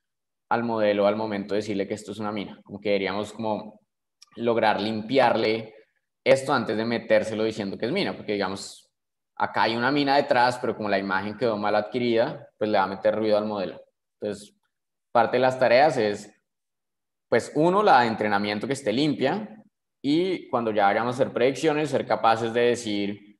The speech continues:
"Esta imagen salió rayada, eh, pues no la vamos a ignorar", o pues no vamos a decir que hay minería porque salió rayada. Entonces, ¿cuál es la arquitectura que estamos haciendo en este momento?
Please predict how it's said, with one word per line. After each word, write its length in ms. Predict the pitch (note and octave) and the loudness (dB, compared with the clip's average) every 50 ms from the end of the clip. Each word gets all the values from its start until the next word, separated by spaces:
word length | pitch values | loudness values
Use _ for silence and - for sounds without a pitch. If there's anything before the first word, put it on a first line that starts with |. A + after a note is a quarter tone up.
| _ _ _ | _ _ _
"Esta 240 | - A2+ A2 - A2 | -6 -6 0 0 0
imagen 280 | A2 A2+ A2+ A#2 A2+ | 0 2 0 0 0
salió 220 | G#2+ B2 - A2+ A2 | 0 0 0 2 2
rayada, 640 | G2 G2+ A#2 C3 B2+ A2+ G#2 A2+ C#3+ F3 - - - _ _ _ _ _ _ _ _ _ _ _ | 2 2 2 4 4 4 2 0 -2 -4 -10 -16 -20 _ _ _ _ _ _ _ _ _ _ _
eh, 520 | - G2+ G2+ F#2+ F#2+ F2+ F2+ F2+ F#2 - _ | -12 -8 -6 -6 -6 -6 -6 -8 -10 -14 _
pues 160 | - G#2 F#2+ - | -14 -14 -10 -8
no 120 | G2+ F#2+ | -8 -4
la 80 | F#2 F#2 | -2 0
vamos 220 | F#2+ F#2+ G2 G2+ A2+ | -2 -2 -4 -4 -4
a 40 | A#2+ | -4
ignorar", 400 | A#2+ B2+ D3 D3 C#3 C#3+ C#3+ C#3 | -2 2 4 4 6 6 6 6
o 240 | A#2+ G#2+ F#2+ - | 4 4 0 -4
pues 220 | - G#2+ F#2+ - - - | -10 -14 -16 -16 -18 -12
no 140 | - G2+ | -10 -6
vamos 260 | G2 F#2+ F#2 G2+ G2 A2 | -6 -6 -6 -8 -4 -2
a 60 | G#2+ | 0
decir 300 | A2 A2 G#2+ G#2+ F#2 F2 | 0 0 -2 -4 -8 -4
que 80 | G#2 | -4
hay 140 | G2 F#2+ G2 | -4 -2 -2
minería 460 | G#2 G#2+ A2 G#2 G2 F#2+ F#2 F#2+ G2 - _ _ _ | -4 -6 -6 -6 -6 -6 -8 -10 -14 -18 _ _ _
porque 180 | - G#2 - G#2 | -16 -16 -14 -10
salió 260 | - G2+ G2 F#2+ F2+ | -10 -8 -8 -6 -8
rayada. 320 | F2+ F2+ F2+ F2+ - - - _ _ _ _ _ _ _ _ _ _ _ _ _ _ _ _ _ _ _ _ _ _ _ _ _ _ _ _ _ _ _ _ _ _ _ _ _ _ _ _ _ _ | -8 -8 -8 -10 -10 -10 -14 _ _ _ _ _ _ _ _ _ _ _ _ _ _ _ _ _ _ _ _ _ _ _ _ _ _ _ _ _ _ _ _ _ _ _ _ _ _ _ _ _ _
Entonces, 540 | _ - C#3+ A#2+ A2 G#2+ F#2+ - - - _ | _ -4 -4 -2 -2 -4 -6 -8 -16 -16 _
¿cuál 240 | - D3 C#3+ C#3 D3 | 2 4 6 6 6
es 540 | D3+ D3 - - - - - - - _ - | 4 2 0 -8 -12 -12 -14 -16 -18 _ 0
la 100 | - D#3 | 2 2
arquitectura 600 | D3 D3 - D#3 - C#3 B2 - - C#3+ C3+ C3+ | 2 2 0 -4 -4 -4 -4 -4 -2 0 0 0
que 60 | C3+ | 0
estamos 300 | C#3 - - A#2+ A#2+ C3 | 0 -4 -6 -4 -2 -2
haciendo 440 | C#3 C3+ C3 C3 B2 A#2+ A#2+ A#2+ B2+ | -4 -4 -4 -4 -4 -4 -4 -4 -4
en 80 | C3 C3+ | -4 -4
este 200 | C3+ C3 - D#3+ | -6 -8 -6 -6
momento? 600 | D#3+ E3+ F#3 F#3+ - - G3+ G3+ - G#3 - | -4 -4 -4 -4 -2 -2 -2 -2 -2 -8 -14